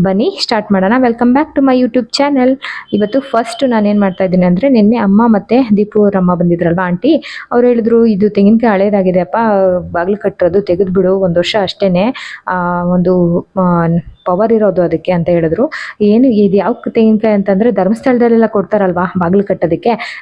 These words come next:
ಅದೇ ತೆಂಗಿನಕಾಯಿ. ಹಂಗಾಗಿ ಹಳೇದಾಗಿತ್ತಲ್ವಾ, "ಹೆಂಗೋ ಮನೆ ಕ್ಲೀನ್ ಮಾಡ್ತಾ ಇದೀಯ, ಅದನ್ನ ತೆಗೆದ್ಬಿಡು" ಅಂತ ಹೇಳಿದ್ರು. ಸರಿ ಅಂತ ನಾನೂನು ಕೂಡ, ಹ್ಮ್, ಇವತ್ತು ಬೆಳಗ್ಗೆನೆ, ಆ, ನಾನೇನ್ ಮಾಡ್ತೀನಿ ಅಂತಂದ್ರೆ, ಮನೆ ಕ್ಲೀನಿಂಗ್ ಇರ್ಲಿ ಯಾವುದೇ ಇರ್ಲಿ, ಮೊದಲು ನಾನು ಸ್ನಾನ ಮಾಡ್ಕೊಂಡು ರೆಡಿ ಆಗ್ಬಿಟ್ಟು, ಆ, ದೇವ್ರ ಪೂಜೆ ಎಲ್ಲ ಮಾಡ್ಬಿಡ್ತೀನಿ.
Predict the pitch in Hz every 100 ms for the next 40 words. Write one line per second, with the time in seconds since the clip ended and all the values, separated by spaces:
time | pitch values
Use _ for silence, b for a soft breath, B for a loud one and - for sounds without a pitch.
0 | - 165 175 196 208 190 185 170 180 -
1 | 240 240 247 269 233 202 254 240 214 214
2 | 190 208 226 277 262 254 269 254 240 220
3 | 220 202 190 202 208 220 214 220 190 185
4 | 175 165 185 B B - 285 277 269 233
5 | 240 220 220 220 208 202 240 - 226 220
6 | 208 202 196 269 339 B B - 196 208
7 | 214 196 - 196 196 196 196 226 262 247
8 | 220 226 208 190 175 190 254 220 196 202
9 | 214 202 190 185 185 185 180 208 190 190
10 | 320 - - 208 190 196 185 - 202 208
11 | 196 - 190 233 196 190 185 170 180 349
12 | B B - 202 202 180 240 247 226 226
13 | 202 185 180 180 - 180 269